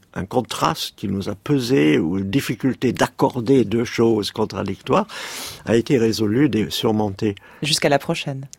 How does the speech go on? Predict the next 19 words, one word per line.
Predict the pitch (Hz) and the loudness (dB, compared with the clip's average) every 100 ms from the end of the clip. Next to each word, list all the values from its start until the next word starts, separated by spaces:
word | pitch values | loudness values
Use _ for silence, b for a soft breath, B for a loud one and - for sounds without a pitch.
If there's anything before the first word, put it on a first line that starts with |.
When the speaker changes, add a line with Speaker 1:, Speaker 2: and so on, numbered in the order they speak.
| - | -8
Speaker 1:
Jusqu'à | - - - | -2 0 -2
la | 87 87 | -6 -2
prochaine, | 170 - 185 185 | 0 2 2 4
je | 104 | 4
veux | 98 | 2
dire, | 92 92 - | 2 0 -4
il | 92 | -6
y | |
a | 90 | -6
pas, | - - B B | -4 -4 B B
comme | 113 | -2
disait | 117 135 175 | 2 4 6
Bolak | 196 190 180 | 6 4 2
tout | - 117 | -6 2
à | 120 | 4
l'heure, | 110 98 90 - B B B | 6 6 4 -2 B B B
c'est | - | -2
sans | - 147 | 2 2
fin. | 160 180 | 2 0